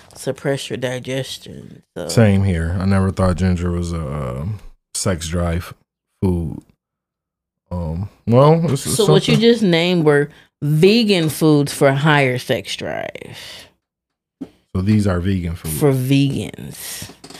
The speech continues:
Speaker 1: So I guess that for people who don't eat meat and all the other stuff, it's for vegans to increase their sex drive. Mm-hmm. So if you're a vegan,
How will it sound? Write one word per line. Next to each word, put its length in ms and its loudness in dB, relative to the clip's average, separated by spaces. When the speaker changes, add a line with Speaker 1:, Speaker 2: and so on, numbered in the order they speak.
Speaker 1:
So 180 -2
I 100 2
guess 240 2
that 280 4
for 180 4
people 300 2
who 100 6
don't 240 4
eat 180 0
meat 280 2
and 80 2
all 100 4
the 80 6
other 220 6
stuff, 240 0
it's 120 -4
for 180 -8
vegans 1040 -8
to 100 0
increase 320 -2
their 260 -2
sex 400 -4
drive. 840 -10
Mm-hmm. 1040 0
So 160 2
if 160 2
you're 160 6
a 40 0
vegan, 720 0